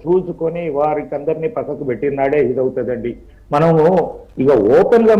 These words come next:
మాట్లాడుకోవాలంటే ప-, ప-, జాతీయ జెండాకు జ-, సల్యూట్ చేయని వ్యక్తికి రాజ్యాంగం ప-, పదవిలో ఉండడానికి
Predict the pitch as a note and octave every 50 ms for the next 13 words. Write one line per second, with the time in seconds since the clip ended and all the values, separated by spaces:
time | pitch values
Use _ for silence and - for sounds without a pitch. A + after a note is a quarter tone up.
0 | G3 G3 G3 F#3 F#3 G3 G3 F#3 F3 - F#3 F#3 F#3+ F#3+ F3+ F3+ F#3 F3+ - G3
1 | G#3 G#3+ G#3+ G#3+ - E3 C#3 D#3 F3 E3 D#3+ D#3+ - G3 C#3+ D#3 G3 A#3 A3+ A#3
2 | A#3 A3+ A#3 G3 F3 F#3+ F#3+ F3+ F3 E3 - A#3 A#3+ - - - - - _ _
3 | _ _ _ _ _ - - E3 E3 D#3+ D#3 D3+ D3+ D3 D3 C#3+ C#3+ C#3 C#3+ -
4 | D3+ E3 G3+ B3 C#4 B3 F3+ - G3+ F#3 F#3 F3+ E3+ E3+ D#3+ D#3 B2+ - - C#3
5 | - - - A#3 B4 - E3 G#3 A#3+ G3+ G#3 A#3 A3+ G#3+ G3+ G3 G3 F#3 F#3 F#3
6 | F3 E3+ - E3+ E3+ E3 D#3 D#3+ - D#3 D3+ E3 D#3 D3 D#3+ G3+ G#3+ G3 E3+ E3+
7 | F3+ E3 E3 D#3 D#3 E3 D#3+ - A#3